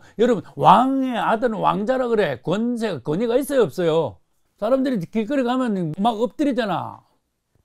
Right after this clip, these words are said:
마구 대합니까? 아니지요. 권세라는 거야. 하나님의 자녀가 됐을 때 마귀가 허락하라고 못하는 거야. 권세를 벌써 하나님이 주셨기 때문에.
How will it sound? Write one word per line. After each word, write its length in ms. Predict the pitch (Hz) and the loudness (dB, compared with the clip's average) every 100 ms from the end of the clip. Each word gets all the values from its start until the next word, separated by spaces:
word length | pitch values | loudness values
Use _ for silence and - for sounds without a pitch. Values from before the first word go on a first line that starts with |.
| _ _ - | _ _ 0
마구 260 | 226 254 | 2 2
대합니까? 440 | 220 214 202 180 170 | 0 0 -2 0 0
아니지요. 580 | 226 233 240 226 135 113 _ | 0 -2 0 0 0 -6 _
권세라는 560 | 156 208 226 208 185 139 | -2 0 0 0 -2 -6
거야. 120 | 120 - | -10 0
하나님의 460 | - 254 277 262 185 | 4 6 6 2 2
자녀가 480 | - 190 240 247 233 | 2 2 0 -2 0
됐을 320 | 233 175 196 | 0 0 -4
때 80 | 185 | -4
마귀가 480 | 151 170 214 226 | -2 -4 -4 -6
허락하라고 500 | 151 214 226 233 240 | -2 -2 0 -2 -4
못하는 440 | 180 190 226 254 247 | -6 -8 -6 -6 -4
거야. 300 | 202 143 120 - _ | -4 -4 -8 -16 _
권세를 480 | 214 254 247 214 156 | 0 2 2 2 0
벌써 200 | 160 175 | -4 -4
하나님이 280 | 240 220 | -2 -4
주셨기 420 | - 170 208 - 240 | -4 -4 -4 -6 -8
때문에. 480 | 247 175 127 98 | -8 -8 -10 -16